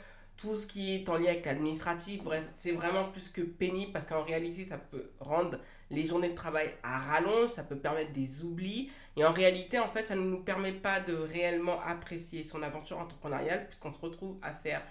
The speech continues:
ce que j'appelle des tâches ingrates. Bah, quand vous faites appel, par exemple, à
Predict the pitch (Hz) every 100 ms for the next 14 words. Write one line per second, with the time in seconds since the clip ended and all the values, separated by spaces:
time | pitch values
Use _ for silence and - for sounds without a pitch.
0 | - - - - 269 233 233 180 185 -
1 | 180 185 185 - - 180 170 120 - -
2 | - - 185 180 - - 466 415 339 226
3 | - 180 - 156 131 - 151 151 147 -
4 | - - - - - 190 - -